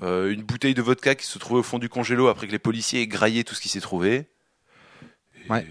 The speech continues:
Speaker 1: voilà, enfin, à, à vous de me présenter un peu tout ça, des témoins, des preuves.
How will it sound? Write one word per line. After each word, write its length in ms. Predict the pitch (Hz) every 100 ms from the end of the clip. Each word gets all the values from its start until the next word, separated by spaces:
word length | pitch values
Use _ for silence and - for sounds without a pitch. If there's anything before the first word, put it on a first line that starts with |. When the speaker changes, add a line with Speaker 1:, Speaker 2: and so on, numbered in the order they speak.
| 78
Speaker 1:
voilà, 220 | 82 87
enfin, 140 | 120 98
à, 180 | 87 90
à 220 | 95 87
vous 120 | 98 113
de 80 | -
me 60 | 117
présenter 340 | - 113 110
un 60 | 107
peu 120 | 117
tout 120 | -
ça, 240 | - 143 147
des 100 | 113
témoins, 500 | 117 117 120 127 135
des 100 | 113
preuves. 380 | - 120 131